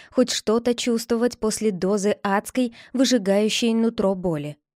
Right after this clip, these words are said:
Даркхолд Вандергрим не считал себя хорошим человеком. О нет, он прекрасно знал, сколько жизней разрушил. Он играл с людьми, с юными девушками,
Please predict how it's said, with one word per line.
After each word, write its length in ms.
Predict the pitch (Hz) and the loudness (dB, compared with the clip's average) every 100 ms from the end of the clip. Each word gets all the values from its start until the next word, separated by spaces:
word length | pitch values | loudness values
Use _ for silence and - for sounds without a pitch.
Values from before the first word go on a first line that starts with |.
| _ _ - - - | _ _ -20 -12 -2
Даркхолд 680 | 208 226 220 214 214 202 196 | 2 2 0 -2 0 0 -2
Вандергрим 840 | 190 196 185 180 175 175 247 247 - - | 0 0 0 -2 -2 0 0 -2 -6 0
не 160 | 254 262 | 2 4
считал 480 | - 262 233 170 | 2 -2 -2 -2
себя 340 | 160 - 165 170 | -4 -4 -2 -4
хорошим 640 | - 180 165 185 202 190 | -2 -4 -2 -4 -4 -4
человеком. 760 | - 185 185 165 147 - 156 - - - | -2 -2 -2 -2 -8 -8 -10 -10 -18 -2
О 180 | 285 311 | 4 4
нет, 420 | 220 233 202 - - - | 4 2 -2 -8 -16 2
он 200 | 311 285 | 4 4
прекрасно 680 | 294 294 208 175 165 180 175 | 2 2 2 2 0 -2 -2
знал, 400 | 160 175 233 254 - | -2 0 0 0 -4
сколько 500 | - - 302 262 247 | -8 2 2 4 0
жизней 500 | 196 185 185 202 202 | 2 0 0 0 0
разрушил. 680 | 196 185 170 156 - 151 147 _ _ - - | 0 0 -2 -6 -6 -8 -10 _ _ -20 -2
Он 220 | 247 247 | 4 4
играл 400 | 233 240 240 196 - | 4 4 4 2 -2
с 140 | - | -4
людьми, 560 | 214 196 202 226 180 - - | -4 -4 -2 0 -2 -4 -12
с 120 | - | -6
юными 460 | 208 233 240 233 240 | 0 2 4 4 2
девушками, 760 | 180 208 226 175 - 175 170 | 0 0 0 0 -2 -2 -2